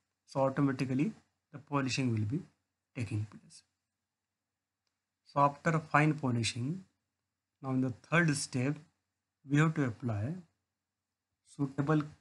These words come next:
chemical reagent, and this procedure is known as etching, and the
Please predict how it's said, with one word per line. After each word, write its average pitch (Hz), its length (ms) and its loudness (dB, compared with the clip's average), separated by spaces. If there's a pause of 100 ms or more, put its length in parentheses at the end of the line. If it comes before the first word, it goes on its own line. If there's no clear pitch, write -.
(120)
chemical 151 580 4 (220)
reagent, 123 800 2 (1700)
and 120 280 -2
this 160 280 0 (800)
procedure 135 420 -2 (100)
is - 80 -2
known 123 220 0
as 147 180 -2 (120)
etching, 107 340 2 (1600)
and 123 140 -4
the 120 100 -2